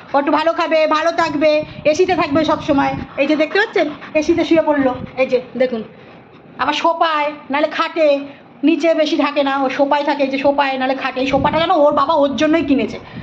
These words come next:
ও সোপাটার যে কী দশা করেছে তার নেই ঠিক। তাই তো চুটকি? একটু বলে দে, বলে, "আমাকে যে নিয়ে যাবে ভালো মন্দ খাবার রেডি রাখবে, আমি ভালো মন্দ খেতে ভালোবাসি।" তাই তো মা?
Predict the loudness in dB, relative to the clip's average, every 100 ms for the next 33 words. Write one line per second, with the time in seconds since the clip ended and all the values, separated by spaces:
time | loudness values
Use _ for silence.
0 | -16 -20 -20 -12 2 2 2 -2 -2 -2
1 | -2 -4 -2 0 0 0 -2 0 0 2
2 | 0 0 0 2 2 -2 -8 -10 -16 -20
3 | -20 -20 -20 -20 -20 -20 -6 -4 -2 -2
4 | -2 -4 -6 -18 -6 -2 0 0 0 -4
5 | -12 -4 0 0 0 0 0 2 2 2
6 | 2 0 0 0 2 0 0 0 2 2
7 | 2 0 0 0 -2 -12 -18 -12 0 2
8 | 2 2 2 4 2 2 0 2 2 2
9 | 0 -2 -8 -8 -10 -4 -2 0 0